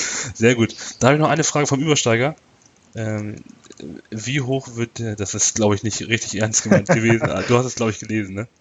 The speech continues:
Speaker 2: Das hab ich schon gesehen.
Speaker 1: Ja,
Speaker 2: Und da
Speaker 1: genau.
Speaker 2: wollte, wollte ich eigentlich sagen, hey, die Überheblichkeit, die, die, die ist,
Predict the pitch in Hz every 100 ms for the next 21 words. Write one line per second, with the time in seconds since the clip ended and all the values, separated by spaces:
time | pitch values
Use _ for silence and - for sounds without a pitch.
0 | _ _ - 151 - 151 - - - 147
1 | 139 131 117 127 107 - - - 98 92
2 | - 131 135 139 139 143 143 143 143 139
3 | 135 127 127 127 120 123 123 131 135 -
4 | 117 110 120 110 113 110 120 113 117 117
5 | - -